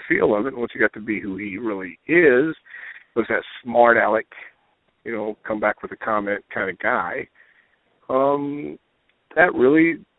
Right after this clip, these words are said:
gave him a, a, a platform. You know, I had no idea that he, his, his goal in life was to be the, the performer, or the actor that he is. Uh, but, but I mean,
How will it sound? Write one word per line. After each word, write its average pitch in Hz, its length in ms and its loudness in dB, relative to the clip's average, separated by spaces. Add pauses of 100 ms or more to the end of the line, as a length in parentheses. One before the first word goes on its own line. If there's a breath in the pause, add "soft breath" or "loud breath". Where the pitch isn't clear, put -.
(360)
gave 127 220 6
him 139 360 -2
a, 139 60 -2
a, 123 480 -2
a 110 40 -2 (120)
platform. 92 640 0 (600 loud breath)
You 151 120 0
know, 156 80 2
I 180 260 6
had 185 120 4
no 143 180 2
idea 123 440 2
that 117 140 -4
he, 107 360 -10 (120)
his, 104 180 -10 (200)
his 107 180 -12 (100)
goal 135 300 8
in 113 100 0
life 117 280 4
was 113 120 -10
to 90 80 -18
be 104 440 -4 (1000)
the, 107 180 -2 (180)
the 135 600 2 (100)
performer, 101 720 -4 (360)
or 98 100 -12 (120)
the 117 260 2
actor 107 500 0
that 98 160 -10
he 107 180 -4
is. 92 240 -6 (720)
Uh, 110 280 0
but, 120 320 4 (1700 loud breath)
but 156 140 6
I 156 40 8
mean, 151 320 8